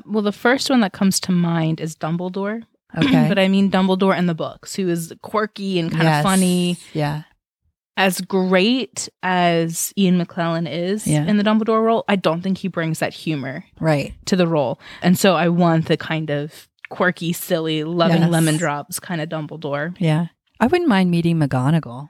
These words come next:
Speaker 1: Oh my gosh, yes.
Speaker 2: Yes. I, I would really like to meet her.
Speaker 1: Although, in all honesty,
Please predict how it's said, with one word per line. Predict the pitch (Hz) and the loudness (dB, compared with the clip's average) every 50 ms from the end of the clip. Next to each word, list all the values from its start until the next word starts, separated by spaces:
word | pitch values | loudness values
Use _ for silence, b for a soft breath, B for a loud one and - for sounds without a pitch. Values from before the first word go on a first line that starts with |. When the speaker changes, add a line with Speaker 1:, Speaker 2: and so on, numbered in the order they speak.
| _ _ - | _ _ -8
Speaker 1:
Oh | 240 | -6
my | 226 190 170 - _ - | -6 -6 -8 -10 _ -12
gosh, | - 202 - - - - - - _ _ | -10 -10 -10 -10 -14 -20 -20 -20 _ _
yes. | - 208 175 165 151 143 - - - | -8 -6 -6 -6 -8 -12 -18 -16 -10
Speaker 2:
Yes. | - 165 170 175 170 147 160 - - - - - - - | -6 -2 -2 0 0 -2 -4 -8 -10 -12 -12 -10 -4 2
I, | - 185 202 - | 2 2 4 4
I | - 170 196 | 4 2 4
would | 208 220 180 | 4 2 2
really | 165 175 180 180 175 160 | 4 2 4 4 2 2
like | 151 139 135 | 2 0 -2
to | - - | -2 -2
meet | 151 147 143 135 - | 0 2 0 0 0
her. | - 156 135 120 120 147 | -2 -4 -4 -4 -6 -4
Speaker 1:
Although, | 254 254 247 233 247 240 240 240 233 226 - | -4 -4 0 2 2 2 2 2 0 -2 -2
in | - 220 | -2 -2
all | 220 - 220 226 247 262 | 0 0 2 2 2 2
honesty, | - 196 196 202 208 208 - - 220 220 220 220 220 214 208 | 0 0 0 0 0 -2 -2 -4 -2 -2 0 0 0 -2 -2